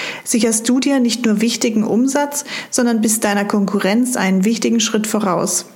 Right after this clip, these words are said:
Wie dein Unternehmen in fünf Schritten mit Website-Marketing zur Leadmaschine wird, das erfährst du jetzt.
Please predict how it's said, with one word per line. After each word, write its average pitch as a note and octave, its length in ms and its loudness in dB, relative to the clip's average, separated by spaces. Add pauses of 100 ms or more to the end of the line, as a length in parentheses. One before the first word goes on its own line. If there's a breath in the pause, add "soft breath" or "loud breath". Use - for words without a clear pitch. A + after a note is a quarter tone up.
(680 loud breath)
Wie A3+ 220 2
dein D#4+ 220 2
Unternehmen C4 500 2
in A3 140 2
fünf D4+ 320 0
Schritten C4 340 0
mit A3 180 0
Website-Marketing G#3+ 1080 0
zur F#3 180 0
Leadmaschine C4+ 640 0
wird, C4+ 280 -2 (240 loud breath)
das G#3+ 180 -2
erfährst F3+ 460 -2
du A3 40 2
jetzt. E3+ 440 -2